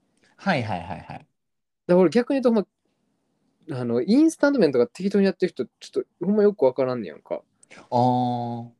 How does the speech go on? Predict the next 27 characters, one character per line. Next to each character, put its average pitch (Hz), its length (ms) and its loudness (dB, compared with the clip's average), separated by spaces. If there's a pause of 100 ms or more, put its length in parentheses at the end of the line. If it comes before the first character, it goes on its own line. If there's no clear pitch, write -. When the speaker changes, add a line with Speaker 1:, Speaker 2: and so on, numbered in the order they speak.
(300)
Speaker 2:
で、 185 80 2
な 208 80 4
ん - 20 -2
か 180 80 -6
そ 165 100 0
の、 143 160 -4
少 - 360 -2
な 427 140 2
め 403 100 4
や 320 80 2
っ - 140 -6
た 123 60 -2
ら、 117 180 -6
あ、 127 80 -18
微 131 140 -12
調 170 200 -2
整 113 140 -8
で 107 120 -12
き 113 100 -10
る 98 60 -12
や 95 100 -14
ん。 - 80 -20 (840)
Speaker 1:
で 135 140 2
き 127 80 0
ま 120 120 -2
す 110 100 -8
よ。 147 200 -6